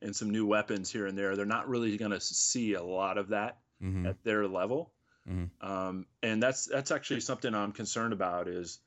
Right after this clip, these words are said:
Speaker 1: you know, yeah, you can send forty more billion dollars in, um, which apparently that's what we're gonna do. Uh, but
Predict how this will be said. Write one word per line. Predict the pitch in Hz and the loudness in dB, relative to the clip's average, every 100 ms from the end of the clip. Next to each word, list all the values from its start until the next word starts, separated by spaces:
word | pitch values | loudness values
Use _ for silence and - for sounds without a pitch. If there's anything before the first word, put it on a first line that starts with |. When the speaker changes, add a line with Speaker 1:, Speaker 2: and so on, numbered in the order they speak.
| _ _ _ _ _ _ _ _ _ _ _ | _ _ _ _ _ _ _ _ _ _ _
Speaker 1:
you | 110 | 0
know, | 92 | 2
yeah, | 101 147 | 4 4
you | 110 123 156 | 4 2 0
can | 123 | -2
send | - 131 113 | -2 -2 -2
forty | 120 117 107 | -2 0 0
more | 95 104 123 113 | -2 -2 0 0
billion | 87 98 113 110 98 | 0 0 0 0 0
dollars | 104 104 104 92 113 | 0 2 0 -2 -4
in, | 113 87 95 _ _ _ _ - | -6 -6 -12 _ _ _ _ -4
um, | 98 95 92 92 85 _ - - _ - | -2 0 -2 -6 -12 _ -20 -20 _ 0
which | 107 - - - | 0 0 -4 -6
apparently | - 123 110 104 | 0 0 0 0
that's | 101 104 | -2 -2
what | 117 | -4
we're | 98 | -4
gonna | 104 95 | -4 -4
do. | 104 127 98 98 _ _ | 0 2 2 -2 _ _
Uh, | 104 95 90 92 - _ - - | -6 -2 -2 -4 -8 _ -20 2
but | 156 113 - | 2 2 -2